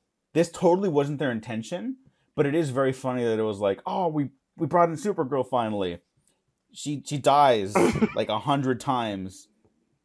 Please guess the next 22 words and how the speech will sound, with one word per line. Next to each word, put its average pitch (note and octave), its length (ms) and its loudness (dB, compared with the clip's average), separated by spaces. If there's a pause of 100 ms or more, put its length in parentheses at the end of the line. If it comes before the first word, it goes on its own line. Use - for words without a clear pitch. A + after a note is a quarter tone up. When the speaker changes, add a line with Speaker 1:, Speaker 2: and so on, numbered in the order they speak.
(220)
Speaker 1:
And C3 200 0
in B2 140 -4
fact, D3 420 0
because B2+ 300 -2
this B2+ 180 -6
universe C3+ 360 0
will B2+ 80 -4
be A#2 160 -4
reset, A#2 500 0
she D#3+ 140 -4
never C#3 400 0
saves A#2+ 340 -4
the A#2 60 -6
day. G#2 220 -2
She's A#2 280 -8
just B2+ 140 -8
there B2 180 4
to A2 80 -2
die G2 300 0
a F2 100 -2
lot. A#1+ 340 -8 (920)
Speaker 2:
Wow. G#2+ 400 4